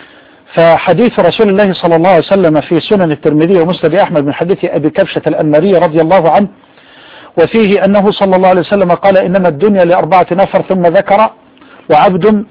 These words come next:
لم يرزق الله مالا ولا علما"، لم يرزق الله مالا ولا علما، فهو خبيث النية، يقول: "لو أن لي مالا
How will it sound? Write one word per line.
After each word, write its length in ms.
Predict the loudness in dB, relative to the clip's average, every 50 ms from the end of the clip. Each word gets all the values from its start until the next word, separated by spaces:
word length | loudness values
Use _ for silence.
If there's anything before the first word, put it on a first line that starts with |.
| _ -2
لم 240 | 0 2 2 2
يرزق 380 | 2 0 0 0 -4 -4 -2 -2
الله 340 | 0 2 2 2 2 2 2
مالا 500 | 2 2 4 4 4 2 2 2 0 -2 0
ولا 260 | 0 2 4 4 4
علما"، 320 | 2 2 2 0 0 -2 -6 -12 _ _ _ -20 _ _ _ _ _ _ _ _ _ _ _ _ _ _ _ _ _ _ _ _ _ _ _ _ -4
لم 180 | -2 0 2 2
يرزق 320 | 0 0 -2 -4 -2 -2
الله 300 | 0 2 2 2 2 2
مالا 420 | 2 2 4 4 4 2 2 2
ولا 140 | 2 2 2
علما، 220 | 2 0 -2 -2 -6 -14 _ -20 -20 _ _ _ _ _ _ _ _ _ _ _ _ _ _ _ _ _ _ _ _ _ _ _ _ _ _ -4
فهو 240 | 0 2 2 2 2
خبيث 400 | 0 0 0 0 0 0 0 0
النية، 420 | 0 0 2 2 2 0 -2 -4 -6 _ _ _ _ _ _ _ _ _ _ _ _ _ _ _ _ _ _ _ _ _ _ _ _ _ _ -2
يقول: 380 | -2 0 2 2 2 4 4
"لو 100 | 2 2
أن 220 | 2 2 2 2 2
لي 240 | 2 2 2 2
مالا 460 | 2 4 4 4 4 4 2 2 0